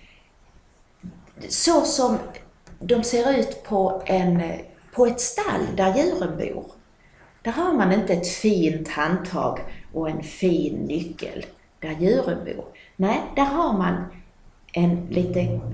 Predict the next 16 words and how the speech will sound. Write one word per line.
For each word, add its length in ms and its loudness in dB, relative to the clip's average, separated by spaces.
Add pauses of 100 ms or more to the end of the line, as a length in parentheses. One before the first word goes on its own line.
annan 800 -2 (800)
spärr 720 -2
och 80 -8
s-, 280 -4
en 80 4
stopp. 600 0 (640)
Och 100 -4
då 80 4
heter 380 2
en 120 -4
klinka. 840 0 (2750)
En 200 2
klud, 800 4 (840)
det 220 -4
är 80 4
en 100 2